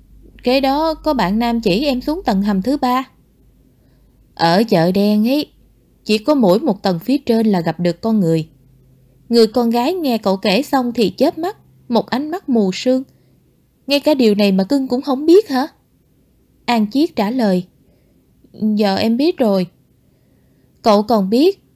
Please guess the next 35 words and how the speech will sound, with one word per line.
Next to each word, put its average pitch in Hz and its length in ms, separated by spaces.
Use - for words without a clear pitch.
khu 240 220
chợ 196 340
tự 175 120
do 220 380
trong 269 220
sổ 220 240
tay 254 180
căn 247 260
cứ 294 360
thường 214 240
được 190 180
gọi 180 240
là 190 280
chợ 180 360
đen. 240 280
Pháp 254 220
luật 196 220
căn 208 220
cứ 254 220
không 220 140
bảo 190 180
vệ 180 200
chợ 185 200
đen 214 260
đâu. 208 260
Người 233 180
con 226 220
gái 240 260
tựa 190 260
hờ 208 240
lên 214 180
vách 320 200
tường 185 320
hút 294 200
thuốc. 330 340